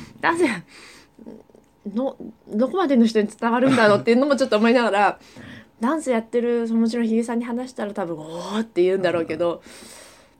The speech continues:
Speaker 2: うん。
Speaker 1: なんか、
Speaker 2: 自分の子は可愛いみたいな感じだよね。
Speaker 1: <laughs> やっぱりダンスって言って、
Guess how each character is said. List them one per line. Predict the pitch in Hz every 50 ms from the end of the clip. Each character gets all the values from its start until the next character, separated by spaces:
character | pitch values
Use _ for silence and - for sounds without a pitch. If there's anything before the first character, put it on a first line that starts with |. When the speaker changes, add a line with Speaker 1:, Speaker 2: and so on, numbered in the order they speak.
| _ _ -
Speaker 2:
う | 214
ん。 |
Speaker 1:
な | 208
ん | 196
か、 | - - 160 160 - -
Speaker 2:
自 | - 110
分 | 107 107 117 120 117
の | 123 120 120
子 | - 120
は | 117 117
可 | - - 120 120
愛 | 123 127 127
い | 120
み | 107 95
た | - -
い | - - - 135
な | 117 117
感 | - 226
じ | 226 226
だ | 277 277
よ | 269
ね。 | 320 - - -
Speaker 1:
<laughs> | 311 277 285 262 277 247 269 277 269 - 269 226 - - _ _ -
や | - -
っ | - - -
ぱ | - -
り | -
ダ | 392 392 370
ン | 370
ス | 349 339
っ | 320
て | 294 - 262
言 | 226 240 233
っ | 233
て、 | - 247